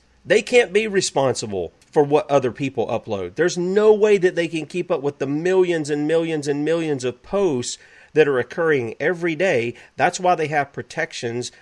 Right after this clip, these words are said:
against what other people post. The people posting are responsible for themselves. These people are acting authoritarianly. Is that a word? They're acting like, uh,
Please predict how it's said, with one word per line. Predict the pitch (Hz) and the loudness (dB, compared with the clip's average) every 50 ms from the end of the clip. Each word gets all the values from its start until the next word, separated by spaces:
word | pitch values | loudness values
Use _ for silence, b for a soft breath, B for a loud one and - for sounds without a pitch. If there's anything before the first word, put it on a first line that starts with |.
| b b | b b
against | 120 135 156 156 135 - - | -4 -2 -2 -2 -4 -4 -4
what | 139 135 | -2 -2
other | 135 127 135 | -2 -2 -4
people | 127 - 135 131 - 123 | -6 -6 -8 -10 -8 -10
post. | 113 - - 208 208 156 110 101 - - | -12 -6 -4 -2 -2 0 -2 -4 -8 -14
The | 98 | -16
people | - - 175 196 233 247 | -14 -14 -12 -10 -10 -10
posting | - - 190 190 202 190 190 - 185 170 170 | -6 -4 0 0 2 0 0 -2 -4 -4 -4
are | 147 | -4
responsible | 135 131 - - 151 156 165 160 - 147 - | -6 -6 -6 -4 -4 -2 -2 -4 -6 -8 -8
for | 147 135 | -8 -6
themselves. | 123 120 117 - 175 156 120 98 85 - B B B B B B B B | -6 -8 -6 -4 -2 0 0 -2 -2 -6 B B B B B B B B
These | 117 127 160 202 220 214 | -6 -4 -2 -2 -2 -4
people | - 220 220 180 180 190 | -6 -6 -6 -4 -2 0
are | 175 143 131 | 2 2 2
acting | 127 131 139 135 - 143 120 113 | 2 0 -2 -2 -4 -4 -4 -4
authoritarianly. | 104 - - - 139 147 160 175 175 - 175 170 180 180 185 160 123 107 98 98 104 107 b b b b b b b b b b b b b _ | -6 -6 -4 -2 0 0 0 0 -2 -4 -4 0 0 2 2 0 -2 -4 -4 -6 -8 -10 b b b b b b b b b b b b b _
Is | 110 101 | -8 -6
that | 117 131 135 | -4 -4 -4
a | 135 | -4
word? | 117 110 123 135 143 135 - _ _ _ b b b b | -4 -4 -4 -4 -6 -8 -14 _ _ _ b b b b
They're | - 127 147 | -2 0 2
acting | 151 156 180 - - 196 185 | 4 4 2 2 0 -2 0
like, | 170 165 151 - - | 0 0 0 -2 -6
uh, | 110 | -10